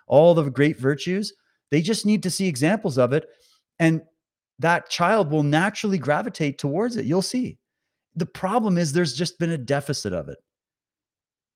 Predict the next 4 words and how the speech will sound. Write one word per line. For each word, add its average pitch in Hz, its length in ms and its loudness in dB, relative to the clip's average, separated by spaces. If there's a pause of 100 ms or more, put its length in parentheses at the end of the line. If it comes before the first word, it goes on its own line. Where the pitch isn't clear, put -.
(2000)
And 117 300 2
that's 135 300 4
why 156 240 4
this - 420 0